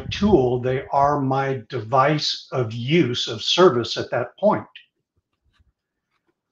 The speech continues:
And so whatever period of time, my hands are only going to be able to produce so much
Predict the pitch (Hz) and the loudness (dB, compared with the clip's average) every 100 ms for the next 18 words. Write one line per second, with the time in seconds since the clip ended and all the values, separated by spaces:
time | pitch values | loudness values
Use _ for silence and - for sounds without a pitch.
0 | _ 147 127 - 143 131 120 131 165 175 | _ -4 -2 0 2 2 2 2 4 2
1 | - - 180 185 160 131 135 160 170 139 | -2 -4 0 2 2 -2 -4 -2 -2 0
2 | 123 123 147 135 - 180 143 123 120 123 | -2 -2 -2 -6 -4 0 0 0 -2 -4
3 | 135 151 156 165 143 147 147 131 127 131 | -6 0 2 2 2 -4 -4 -6 -12 -14
4 | 139 147 135 123 120 - _ _ _ _ | -12 -8 0 2 2 -4 _ _ _ _
5 | - 131 - 123 117 147 143 - - - | -6 -4 -2 0 2 2 2 -2 -2 4
6 | 165 196 170 170 127 120 - - - | 8 8 8 6 4 -2 -8 -12 -12